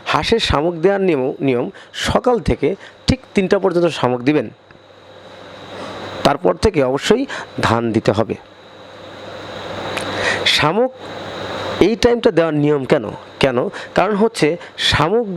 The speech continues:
দেওয়ার নিয়মটা হচ্ছে আপনি সকাল থেকে যদি সারাদিন শামুক দেন, তাহলে কিন্তু হাঁসের ঠান্ডা লাগবে। এবং আপনি তো অবশ্যই জানেন, যেহেতু খামারি, আহ, হাঁসের যদি ঠান্ডা লাগে, সেখান থেকেই বিভিন্ন রোগের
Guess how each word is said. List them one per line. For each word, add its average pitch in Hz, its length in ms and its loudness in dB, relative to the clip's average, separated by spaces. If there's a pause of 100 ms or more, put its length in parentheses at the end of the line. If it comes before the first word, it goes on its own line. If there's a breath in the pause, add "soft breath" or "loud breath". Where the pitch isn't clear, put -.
দেওয়ার 202 220 4
নিয়মটা 190 440 2
হচ্ছে 214 380 2
আপনি 185 220 -2
সকাল 190 440 0
থেকে 196 220 2
যদি 190 180 2
সারাদিন 170 460 0
শামুক 135 340 -2
দেন, 131 260 0 (300 loud breath)
তাহলে 190 320 2
কিন্তু 165 220 0
হাঁসের 120 320 -2 (140)
ঠান্ডা 113 300 0
লাগবে। 117 340 -4 (360 loud breath)
এবং 185 240 4
আপনি 180 200 0
তো 160 100 4
অবশ্যই 165 420 2
জানেন, 196 300 2
যেহেতু 156 280 2
খামারি, 117 440 -4
আহ, - 640 -4
হাঁসের 208 400 2
যদি 233 260 2
ঠান্ডা 156 260 2
লাগে, 160 220 0
সেখান 180 380 -2
থেকেই 196 280 0
বিভিন্ন 170 460 2
রোগের 147 280 2